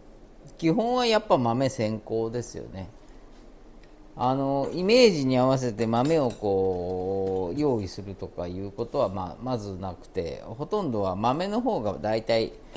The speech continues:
ある程度、えー、用意されてたりなんかするんで、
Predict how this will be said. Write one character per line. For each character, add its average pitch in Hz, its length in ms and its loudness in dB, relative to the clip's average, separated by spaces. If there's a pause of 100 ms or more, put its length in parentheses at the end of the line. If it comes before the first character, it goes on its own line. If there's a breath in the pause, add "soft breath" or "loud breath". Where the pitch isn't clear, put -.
(200 loud breath)
あ 104 80 -4
る 117 100 0
程 120 300 2
度、 87 260 -2 (400 loud breath)
え 110 640 4
ー、 - 20 2
用 131 220 4
意 104 40 -2
さ 104 140 0
れ 104 60 -2
て 113 140 -6
た 101 180 -2
り 95 40 -6
な 90 120 -6
ん 85 80 -10
か 87 120 -6
す - 200 -6
る 101 60 -4
ん 82 160 -8
で、 78 200 -2